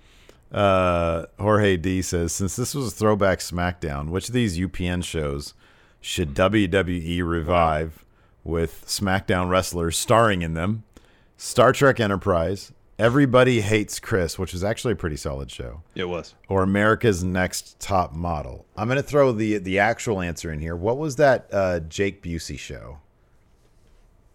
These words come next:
Speaker 1: Damn it. I, I didn't, I didn't know. I was gonna throw that out there, and I didn't know if you would.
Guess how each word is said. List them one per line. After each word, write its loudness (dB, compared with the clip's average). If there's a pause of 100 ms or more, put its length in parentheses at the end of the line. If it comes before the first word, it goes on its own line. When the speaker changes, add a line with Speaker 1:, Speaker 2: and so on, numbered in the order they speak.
(1040)
Speaker 1:
Damn -14
it. -18 (280)
I, -10 (120)
I -6
didn't, -2
I -2
didn't -2
know. 0
I 2
was -2
gonna -4
throw 0
that 2
out 2
there, 2
and -2
I -2
didn't -4
know -2
if -8
you -2
would. -4